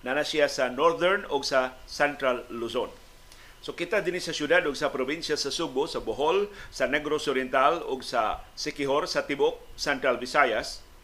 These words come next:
doon na tayo mapanganuron ngadto sa mapanganuron kaayo nga kalangitan. Doon na tayo patak-patak nga pag-uwan, pagpanugdog o pagpangilat tungod sa kombinasyon sa shear line o sa localized thunderstorms. So, ang easterlies, gi-,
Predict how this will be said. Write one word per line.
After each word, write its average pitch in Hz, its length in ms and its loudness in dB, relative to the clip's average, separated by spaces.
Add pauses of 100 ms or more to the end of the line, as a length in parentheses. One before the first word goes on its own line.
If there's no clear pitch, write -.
(760)
doon 165 160 2
na 180 80 4
tayo 170 240 2
mapanganuron 143 640 -2
ngadto 147 160 -6
sa 147 160 -2
mapanganuron 135 640 -2
kaayo 135 400 -2
nga 123 160 -2
kalangitan. 123 560 0
Doon 135 160 0
na 135 40 -6
tayo 135 120 -2
patak-patak 151 560 -4
nga 147 80 -4
pag-uwan, 143 480 0
pagpanugdog 131 560 -4
o 104 80 -6
pagpangilat 123 560 -2 (320)
tungod 160 240 -2
sa - 160 -4
kombinasyon 139 480 -4
sa 143 160 -8
shear 185 400 0
line 151 400 2 (400)
o 151 160 2
sa 127 240 -2 (240)
localized 143 560 2
thunderstorms. 120 880 -4 (240)
So, 135 80 -4
ang 127 160 -6
easterlies, 170 720 -2 (960)
gi-, - 240 -16